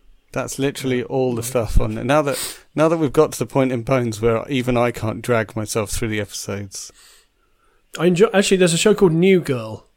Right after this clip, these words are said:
Speaker 2: which is a sitcom.
Speaker 1: Oh, yeah.
Speaker 2: Uh, that's worth it.
Speaker 1: Okay, okay,
Speaker 2: Yeah.
Speaker 1: okay.
Speaker 2: Short episodes. Uh, they're quite broad and, um, silly, which I enjoy.
Speaker 1: Mm-hmm.
Speaker 2: A sort of mindless entertainment.
Speaker 1: Mm-hmm, mm-hmm, mm-hmm.
Speaker 2: Um,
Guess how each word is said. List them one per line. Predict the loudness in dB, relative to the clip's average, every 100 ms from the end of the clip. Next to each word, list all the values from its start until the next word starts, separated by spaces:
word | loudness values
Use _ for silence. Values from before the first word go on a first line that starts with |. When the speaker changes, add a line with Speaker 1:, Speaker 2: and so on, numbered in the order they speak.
| _
Speaker 2:
which | -12 -10
is | -8
a | -6
sitcom. | -6 -8 -10 -8
Speaker 1:
Oh, | -6
yeah. | -8 -12 _ _ _ _ _ _ _ _ _ -8
Speaker 2:
Uh, | -6 -6 -2
that's | -2 -2
worth | -4 -4 -8
it. | -12 -14
Speaker 1:
Okay, | -10 -12 -10
okay, | -16 -12
Speaker 2:
Yeah. | -14 -14
Speaker 1:
okay. | -14
Speaker 2:
Short | -10 2 2 2
episodes. | -4 -2 -2 -2 -4 -10 -12 -8
Uh, | -6
they're | -2 -2
quite | -2 0 0 0
broad | -2 0 0 0 -2 -4 -16 _ _ _ _ _
and, | -6 -2 -2 -4 -6
um, | -6 -6 -8 -10 -14 _ _ _
silly, | -2 0 0 0
which | -4 -6
I | -4 -4
enjoy. | -6 -4 -4 -4
Speaker 1:
Mm-hmm. | -8 _ _ _ _ _ _ _ -8
Speaker 2:
A |
sort | -6 -4
of |
mindless | -4 -4 -6 -8 -8
entertainment. | -8 -8 -4 0 0 0 -4 -8
Speaker 1:
Mm-hmm, | -10 -10
mm-hmm, | -12 -12 -12
mm-hmm. | -12 -12
Speaker 2:
Um, | -10 -8 -10 -14